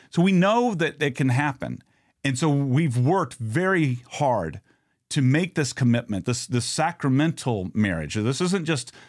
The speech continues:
this isn't just marriage. This is the sacrament. This is holy matrimony that we're engaged in. And we have to keep that at the forefront of, of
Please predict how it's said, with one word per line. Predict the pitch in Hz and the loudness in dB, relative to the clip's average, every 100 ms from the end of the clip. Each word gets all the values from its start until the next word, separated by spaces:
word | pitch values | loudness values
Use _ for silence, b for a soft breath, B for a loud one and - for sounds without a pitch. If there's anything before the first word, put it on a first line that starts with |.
| B B | B B
this | 151 175 | -4 -2
isn't | 226 214 | -2 -2
just | 147 135 127 | -2 -2 2
marriage. | 131 143 113 92 113 - _ _ _ _ _ - | 2 2 0 -2 -4 -10 _ _ _ _ _ -6
This | 123 156 | -4 0
is | 160 139 - | 0 0 0
the | 120 | -2
sacrament. | - 175 160 - 104 139 | -2 -2 -2 0 -2 0
This | 139 131 | -2 -2
is | 117 | -2
holy | 117 170 160 120 | -2 0 2 4
matrimony | 131 143 - 104 104 98 | 2 0 0 0 0 -2
that | 95 | -2
we're | 104 107 | -2 -2
engaged | 95 107 113 104 - | -2 0 -2 -2 -6
in. | 80 78 b b b b - | -8 -8 b b b b -6
And | 131 127 | 0 2
we | 131 | 2
have | 127 143 | 0 -2
to | - | -6
keep | - 127 | -4 -2
that | 120 110 | 0 -2
at | 107 | -4
the | - | -8
forefront | - 147 135 - 101 92 | -2 -2 0 -2 -2 -2
of, | 110 98 87 - | -4 -4 -6 -6
of | 107 95 | -4 -4